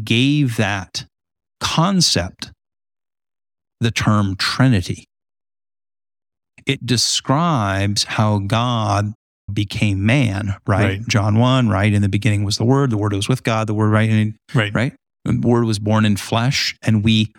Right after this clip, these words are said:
Speaker 1: took that concept of the Word being born in flesh and gave that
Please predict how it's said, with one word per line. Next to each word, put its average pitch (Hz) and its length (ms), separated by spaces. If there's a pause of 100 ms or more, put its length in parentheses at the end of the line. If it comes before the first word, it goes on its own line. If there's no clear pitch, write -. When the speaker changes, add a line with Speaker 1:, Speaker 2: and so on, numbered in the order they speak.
(320)
Speaker 1:
took 131 240
that 107 260
concept 139 640
of 95 260 (100)
the 110 100
Word 104 320
being 101 280
born 101 320
in 98 160
flesh 127 800 (260)
and 104 200
gave 104 300
that 98 280